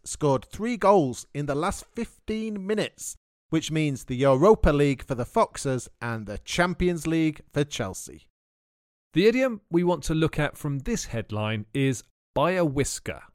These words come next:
Speaker 1: This idiom means by a very small amount. Chelsea finished just one point ahead of Leicester. They beat them by a small amount.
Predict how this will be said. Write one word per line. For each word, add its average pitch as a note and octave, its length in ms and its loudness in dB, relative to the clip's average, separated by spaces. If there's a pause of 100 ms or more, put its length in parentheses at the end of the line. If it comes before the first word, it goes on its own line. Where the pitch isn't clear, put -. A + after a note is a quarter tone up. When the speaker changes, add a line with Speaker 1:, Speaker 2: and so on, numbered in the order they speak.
(800)
Speaker 1:
This - 180 -2
idiom B2+ 480 -2
means C3+ 460 -8 (240)
by B2+ 380 0
a A#2 120 -6
very G3 640 0
small C3+ 680 -2
amount. A2+ 640 -10 (640)
Chelsea D3+ 560 0 (180)
finished C#3+ 540 -2
just - 260 -6
one E3+ 460 0
point F3 460 -4
ahead C3+ 260 -2
of B2+ 140 -6
Leicester. A2 440 -8 (380)
They B2 220 -4 (120)
beat A3 240 -6
them F3 160 -4
by - 160 -4
a A#2 120 -4
small E3 560 -2
amount. A#2+ 560 -6